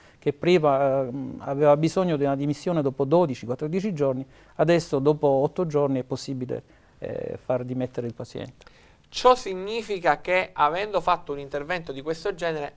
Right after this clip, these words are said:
Speaker 2: anche a livello di cicatrizzazione avviene in maniera più veloce?
Speaker 1: Ma soprattutto, soprattutto come, eh, godibilità del paziente. Il paziente ha, assolutamente non ha percezione del dolore. Non c'è la classica laparotomia, cioè il taglio in addome.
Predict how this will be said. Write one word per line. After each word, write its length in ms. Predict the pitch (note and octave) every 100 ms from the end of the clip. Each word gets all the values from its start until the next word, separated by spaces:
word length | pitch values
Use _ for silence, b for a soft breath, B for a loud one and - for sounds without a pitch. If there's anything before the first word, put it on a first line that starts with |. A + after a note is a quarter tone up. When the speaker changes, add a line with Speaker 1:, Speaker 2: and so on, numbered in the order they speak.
| _
Speaker 2:
anche 260 | F#3+ G3+ E3+
a 20 |
livello 280 | E3 F3 D#3
di 80 |
cicatrizzazione 840 | D#3+ D#3+ D#3 D#3+ D#3+ F#3 - D#3+ D#3+
avviene 260 | C#3 D3+ D3
in 60 |
maniera 260 | C#3+ D3 C#3
più 160 | C#3 C3+
veloce? 380 | D#3+ E3 - A#2+ _ b b b b b b b
Speaker 1:
Ma 100 | C#3
soprattutto, 720 | D#3+ C#3+ D3+ - A#3 G3+ C#3
soprattutto 500 | B2+ D3+ D#3+ A#3 G#3
come, 600 | E3 E3+ E3 D#3 C#3+ C#3
eh, 560 | C#3 C#3 C#3 C3+ C#3 C3 C3+ C#3
godibilità 640 | D#3 E3+ E3+ E3+ F3 G#3+
del 160 | G3 D3+
paziente. 360 | D#3 D3+ F3
Il 40 | -
paziente 380 | F3 A#3+ B3 F3+
ha, 200 | E3+ D3+ D3 - C#3
assolutamente 880 | - E3+ - F3+ F#3 G3+ A3 C4+ F#3+
non 160 | E3 F3
ha 80 | F#3+
percezione 600 | F3+ - E3+ - G3+ E3+
del 140 | D3
dolore. 420 | C#3+ C3 A#2+ B2 b b b _
Non 140 | G#3+
c'è 160 | - A#3
la 100 | E3+
classica 540 | F3 F3 - D#3+ D3
laparotomia, 720 | D3+ D3 C#3+ C3+ C#3+ F3 D3+
cioè 160 | - D3+
il 180 | C#3+ -
taglio 320 | G3 F#3 D#3
in 80 | D3
addome. 540 | C#3+ D3 F3+ C3+ C3